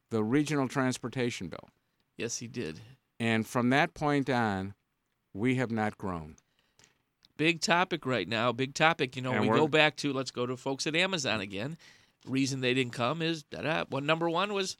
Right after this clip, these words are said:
Speaker 2: lack of mass transit. So Mister Danny Gilbert runs to New, uh, Washington, D C, gets on his soapbox
Speaker 1: I
Speaker 2: and
Speaker 1: know.
Speaker 2: starts talking about mass transit. And, and it's interesting, Peter, because let's go back to, let's say, millennials and other people,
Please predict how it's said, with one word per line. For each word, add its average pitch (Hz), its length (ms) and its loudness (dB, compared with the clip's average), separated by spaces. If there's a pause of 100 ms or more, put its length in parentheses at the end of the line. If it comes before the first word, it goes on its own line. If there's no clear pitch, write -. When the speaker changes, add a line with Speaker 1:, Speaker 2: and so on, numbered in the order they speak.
(140)
Speaker 2:
lack 95 280 -6
of 117 100 -4
mass 131 260 -2
transit. 160 440 -4
So 113 180 -2
Mister 117 300 -8
Danny 135 300 -4
Gilbert 156 340 -2
runs 143 300 -2
to 135 320 -2
New, 117 300 -6
uh, 110 220 0 (180)
Washington, 127 580 -6
D 165 120 -4
C, 127 400 -4 (540)
gets - 180 -6
on 135 160 -2
his 147 100 -6
soapbox - 640 -4 (120)
Speaker 1:
I 92 260 0
Speaker 2:
and 120 80 2
Speaker 1:
know. 82 140 0
Speaker 2:
starts 123 340 -4
talking 120 300 -4
about 110 240 -2
mass 120 240 -6
transit. 139 340 -2 (340)
And, 170 200 2
and 185 100 0
it's 180 160 -2
interesting, 160 460 -4
Peter, 127 240 -6
because 135 320 -6
let's 180 160 -6
go 160 100 -2
back 143 320 -4
to, 131 160 -6
let's 123 200 -4
say, 120 120 -6
millennials 123 480 -4
and 117 100 -6
other 127 180 -4
people, 160 420 -4